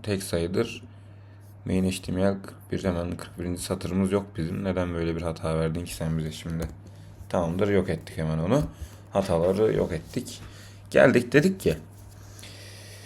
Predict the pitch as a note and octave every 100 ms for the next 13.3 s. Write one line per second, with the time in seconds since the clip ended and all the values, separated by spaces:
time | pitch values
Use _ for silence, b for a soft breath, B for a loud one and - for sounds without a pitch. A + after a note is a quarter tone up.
0 | B B D#3+ A#2+ C3+ E3 C3+ B2 A#2 A#2
1 | A#2+ A2+ E2 F#2+ G#2 F2+ E2 E2 D#2 D#2+
2 | F#2+ B2 G2+ G2 F#2 D#2+ D#2 D#2+ D#2 F2+
3 | C3+ - - - - - C#3+ C3+ G2 F#2+
4 | - - - - - - - B2 A#2 E2+
5 | E2 D#2+ D#2+ - - - - C3+ A2+ F2
6 | F2 F#2 - - - - - - - -
7 | - - - G2+ G#2 G2 G2+ F2+ E2 E2+
8 | A2+ A#2+ A#2+ - G2 A2+ C3+ - E2 D2+
9 | - - - G#2 F#2+ F#2 - - - -
10 | G2 A#2 A2+ E2+ E2+ D#2 D#2 D#2+ D#2 -
11 | - - - F#2+ - G2+ F2 E2 E2 D#2+
12 | D#2+ D#2+ - A#2+ G2+ - - - - A2
13 | A#2 G2 E2+